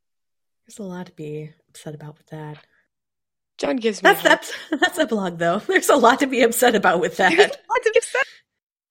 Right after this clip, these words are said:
Speaker 2: about, which means that the story is gonna keep happening, and it means that stuff is relevant.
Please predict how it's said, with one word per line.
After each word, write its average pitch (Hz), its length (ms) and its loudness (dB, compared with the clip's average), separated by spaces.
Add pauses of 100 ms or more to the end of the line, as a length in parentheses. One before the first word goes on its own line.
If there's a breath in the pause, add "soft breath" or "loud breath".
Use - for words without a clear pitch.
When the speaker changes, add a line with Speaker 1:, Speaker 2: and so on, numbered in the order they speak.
Speaker 2:
about, 262 280 -2
which 294 200 -14
means 427 260 -6
that 381 160 -12
the 427 100 -4
story 440 300 -6
is 370 120 -14
gonna 415 200 -8
keep 480 160 -12 (180)
happening, 269 360 -10
and 226 120 -12
it 262 60 -18
means 349 260 -8
that 320 140 -14
stuff - 220 -4
is 330 100 -8
relevant. 320 600 0